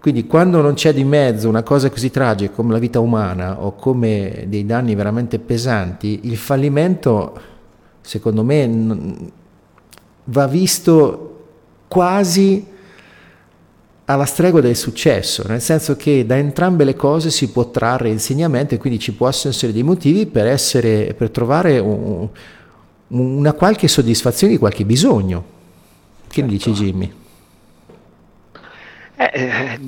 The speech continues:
Speaker 2: ripeto, per me il fallimento è più importante del successo, perché il successo, eh, in qualche modo ti,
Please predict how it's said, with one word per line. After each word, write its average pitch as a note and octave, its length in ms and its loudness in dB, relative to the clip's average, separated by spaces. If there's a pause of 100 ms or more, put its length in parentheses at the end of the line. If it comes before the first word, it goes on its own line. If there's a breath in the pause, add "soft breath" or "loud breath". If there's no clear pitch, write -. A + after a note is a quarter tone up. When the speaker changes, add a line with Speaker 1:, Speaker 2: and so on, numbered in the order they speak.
(120)
Speaker 2:
ripeto, C#3 520 6
per B2+ 180 4
me D3+ 120 6
il F#3+ 120 6
fallimento C3+ 800 4
è A#2+ 60 2
più - 180 -8
importante C3+ 640 2
del A#2+ 140 2
successo, - 640 0
perché A#2 300 -4
il A#2 100 0
successo, D3+ 840 4
eh, A#2+ 380 2
in A2+ 100 -6
qualche B2 280 0
modo D3 260 4
ti, B2 260 -2